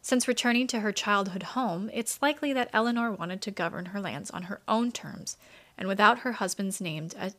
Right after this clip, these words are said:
without her husband's name attached to it. There were a few charters she addressed to her, quote, "her own faithful followers,"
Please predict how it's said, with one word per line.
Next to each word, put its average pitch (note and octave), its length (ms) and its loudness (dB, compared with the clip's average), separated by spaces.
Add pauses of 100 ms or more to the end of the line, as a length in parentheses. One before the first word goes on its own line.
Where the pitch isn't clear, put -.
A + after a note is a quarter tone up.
(100)
without G#3+ 280 2
her - 120 -8
husband's A3 640 0
name E3 340 -4
attached - 480 -2
to - 140 -6
it. - 180 -6 (960)
There A#3+ 140 6
were A#3+ 120 8
a A#3+ 60 4
few D4+ 200 0
charters B3 420 4
she F#3 220 -2
addressed - 460 -2
to F#3 320 0 (380)
her, G3+ 240 4
quote, G3+ 500 2 (300)
"her - 240 2
own B3+ 280 6
faithful A#3 540 2
followers," - 800 0